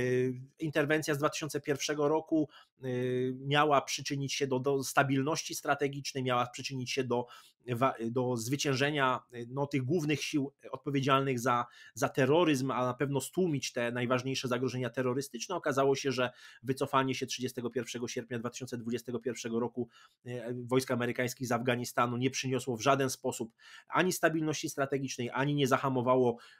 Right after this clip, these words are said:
mm, rozwoju takich organizacji jak, e, jak Al-Kaida czy jak tak zwane Państwo Islamskie na obszarze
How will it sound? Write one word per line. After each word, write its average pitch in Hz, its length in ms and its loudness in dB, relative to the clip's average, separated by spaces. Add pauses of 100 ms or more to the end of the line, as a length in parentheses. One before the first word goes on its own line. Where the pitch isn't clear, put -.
(140)
mm, 117 300 -2
rozwoju 123 400 2
takich 123 300 -4
organizacji 120 520 -2
jak, 113 280 -2
e, - 20 -2 (340)
jak 107 460 -8
Al-Kaida 117 520 0
czy - 180 -6
jak 104 240 -4
tak 110 140 -8
zwane 113 220 -2
Państwo 113 340 -4
Islamskie 113 460 -6
na 104 80 -6
obszarze 104 440 -4